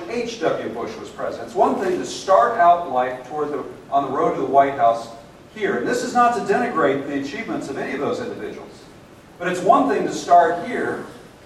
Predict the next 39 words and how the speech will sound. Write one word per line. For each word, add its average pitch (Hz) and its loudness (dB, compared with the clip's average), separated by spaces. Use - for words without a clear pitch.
and 147 -6
go 160 2
to - -4
the 135 -4
White 127 2
House. - -4
It's 170 -2
quite 208 4
another 226 2
to - -20
start - -6
down 208 -4
here, 226 -4
all 240 2
the - -8
way, 226 2
I 240 4
mean 196 0
all 220 6
the 147 -4
way - -4
at - -10
the - -10
bottom, - 2
and 139 -2
rise - 2
to 131 -16
the 135 -6
White 127 2
House. - -6
And - -10
I'll 123 0
explain, 160 -2
we'll 143 0
unpack 127 -2
this 120 -8
idea 117 -2
of - -10
being 117 -8